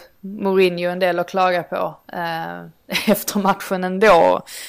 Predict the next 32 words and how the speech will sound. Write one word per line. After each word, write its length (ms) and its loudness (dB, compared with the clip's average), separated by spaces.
Vi 120 2
lär 220 8
väl 140 2
komma 280 0
in 200 -2
på 140 0
hans 340 0
presskonferens 760 -2
som 120 -10
han 100 -6
höll 260 -2
där 100 0
under 200 -4
gårdagen 580 -2
också, 320 -10
för 80 -10
att 80 -10
den 140 -10
väckte 300 -6
ju 60 0
också 220 -10
en 100 -10
del 200 -4
uppmärksamhet. 760 -6
Så 80 0
att 320 -6
det 140 -4
finns 220 -4
ju 60 -4
fortfarande 420 -2
en 80 -4
del 200 4